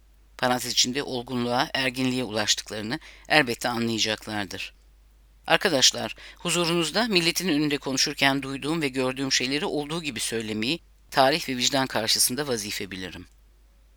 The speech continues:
İnebolu'da, Daday'da, Taşköprü'de, Çankırı'da, Bolu'da da nice tarikatlar, tekkeler mevcuttu. Ama ne var ki bunlar artık milletin hareket halindeki gücü değil,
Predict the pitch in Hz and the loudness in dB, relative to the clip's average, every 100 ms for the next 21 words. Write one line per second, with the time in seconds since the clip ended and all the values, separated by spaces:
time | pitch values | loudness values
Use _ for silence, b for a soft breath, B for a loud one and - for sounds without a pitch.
0 | _ _ 185 226 185 139 113 139 170 175 | _ _ 0 2 2 -2 -2 -2 2 8
1 | 165 139 117 135 156 - 143 - 113 120 | 10 8 4 2 6 6 6 -2 -4 -2
2 | - 160 151 - 104 127 156 156 147 107 | 6 6 6 0 -4 -6 -2 0 0 -4
3 | 104 135 170 165 151 - 123 117 - 110 | -2 -2 0 4 4 4 0 0 -2 -2
4 | 123 139 - 127 127 120 117 117 104 - | 0 0 0 -2 -2 2 2 0 -2 -4
5 | - - 101 - _ _ - _ - 175 | -8 -10 -12 -12 _ _ -20 _ -4 2
6 | 196 220 202 143 143 135 135 175 - 156 | 4 8 8 8 4 0 4 2 4 2
7 | 160 - 165 160 156 185 165 165 185 160 | 2 0 -2 0 0 2 4 4 4 4
8 | 139 123 120 120 117 117 113 113 101 123 | 4 2 -2 -4 -6 -4 -4 -4 -4 -4